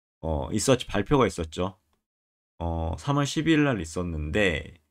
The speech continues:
이 씨피아이가 예상치보다 영점일 프로 정도 더 많이 나왔습니다. 그래서 높게 나왔죠.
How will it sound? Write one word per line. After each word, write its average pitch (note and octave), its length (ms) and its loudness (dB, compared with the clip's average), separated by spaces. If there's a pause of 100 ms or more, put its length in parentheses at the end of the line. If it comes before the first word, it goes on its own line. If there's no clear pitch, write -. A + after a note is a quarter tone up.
(680)
이 G#2 100 -4
씨피아이가 B2 1400 4
예상치보다 F#2+ 1040 2 (360)
영점일 G#2 680 -2
프로 E3 220 -2
정도 E2+ 600 0
더 F2 280 -2
많이 E2 300 0
나왔습니다. D#2 480 -4
그래서 F2 520 -4 (120)
높게 G#2 260 0
나왔죠. E2+ 460 -4